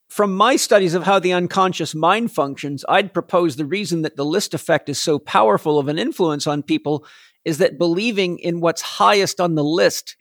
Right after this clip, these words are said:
is the easiest thing to do and requires less effort to gain more information. And the fact is, research shows consciousness requires a lot of energy to, uh, and effort to maintain. So wh-, what I'm saying is, I think that people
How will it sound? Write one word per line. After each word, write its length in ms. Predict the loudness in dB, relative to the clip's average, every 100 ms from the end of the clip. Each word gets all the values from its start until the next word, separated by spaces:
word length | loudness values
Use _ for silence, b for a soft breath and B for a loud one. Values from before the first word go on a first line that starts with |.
| -6
is 180 | -6
the 140 | -4 -6 -4
easiest 540 | -4 0 -2 -2 -2
thing 180 | -2 -2
to 100 | 0
do 260 | 4 4
and 100 | 4
requires 520 | 0 -4 0 2 0 -2
less 320 | -2 -2 -2
effort 340 | -4 -2 -4 -6
to 80 | -4
gain 320 | 0 0 0
more 200 | 0 -2
information. 760 | -2 -4 0 0 0 -2 -4 -6 _ _ _ _ _ _
And 260 | -2 -2 -4 _ _ _ _ _ _
the 120 | -8
fact 360 | 0 4 4 6
is, 260 | 4 4 2
research 480 | -2 -2 -2 -4
shows 420 | -4 0 2 0 -4
consciousness 720 | 0 2 2 -2 -6 -6 -6
requires 420 | -4 2 2 2
a 60 | 0
lot 200 | 2 0
of 100 | -2 -2
energy 380 | -2 0 -2 -4
to, 380 | -2 -2 -2 -6 -6
uh, 240 | -2 -2 -2
and 160 | -4 0
effort 320 | 0 0 -4
to 80 | -4
maintain. 800 | -4 -4 -4 -2 0 2 0 -4 b b b b b b _ _
So 300 | 2 4 6
wh-, 380 | 2 -2 -4 2
what 140 | 4
I'm 120 | 4
saying 340 | 4 4 4 4
is, 140 | 2
I 100 | 0
think 280 | 0 -2 -2
that 200 | -6 -6
people 540 | -6 0 0 0 -4